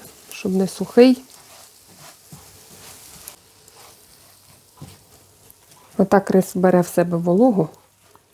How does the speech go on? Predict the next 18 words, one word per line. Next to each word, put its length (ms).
і 120
буде 280
більш 340
розсипчатий 640
такий. 300
Можна, 260
звичайно, 560
зробити 560
овочеву 540
начинку 600
у 80
голубці. 580
Але 260
я 240
сьогодні 520
хочу 420
з 120
м'ясом. 520